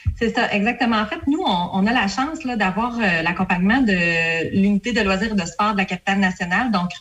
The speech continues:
n-, notre U L S C N, euh, qui, euh, nous accompagne, euh, dans, dans une table de, de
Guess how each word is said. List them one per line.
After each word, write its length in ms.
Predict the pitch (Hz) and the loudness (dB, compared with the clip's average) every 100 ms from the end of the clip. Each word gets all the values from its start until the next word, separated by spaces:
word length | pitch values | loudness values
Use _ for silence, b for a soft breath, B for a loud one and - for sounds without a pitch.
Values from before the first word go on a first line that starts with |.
| - | -6
n-, 160 | 175 - | -6 -2
notre 440 | 190 180 - - - | 0 0 -4 -20 -4
U 140 | 220 220 | 0 2
L 140 | 190 | 2
S 180 | 196 - | -2 -2
C 80 | 185 | -2
N, 320 | 180 277 240 B B B B - | 0 0 0 B B B B -4
euh, 100 | 170 | -4
qui, 220 | - 330 302 | -4 0 2
euh, 120 | 202 | 2
nous 180 | 196 208 | 2 0
accompagne, 680 | 202 196 185 247 294 277 190 | -2 -4 -2 -2 0 -2 -2
euh, 100 | 180 170 | -6 -4
dans, 380 | 180 170 170 | -4 -2 -4
dans 420 | 175 165 165 - 185 | -2 -2 -4 -2 -2
une 80 | |
table 280 | 180 247 226 | 0 0 2
de, 60 | 190 | 2
de 440 | 180 170 160 156 | 0 -2 -6 -8